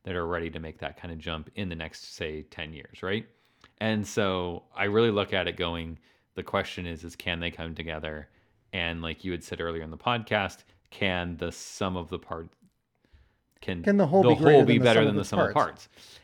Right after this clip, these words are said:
Speaker 1: And yeah, so can they do that? And that's,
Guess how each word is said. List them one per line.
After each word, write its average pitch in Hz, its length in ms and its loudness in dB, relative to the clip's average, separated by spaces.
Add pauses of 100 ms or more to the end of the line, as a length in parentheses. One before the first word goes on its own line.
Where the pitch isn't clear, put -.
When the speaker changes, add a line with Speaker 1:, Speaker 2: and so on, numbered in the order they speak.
(140)
Speaker 1:
And 107 500 0 (100)
yeah, 117 340 2
so 117 420 2
can 127 300 -2
they 110 80 0
do 101 160 -2
that? 73 260 -12
And 95 180 -8
that's, 87 360 -6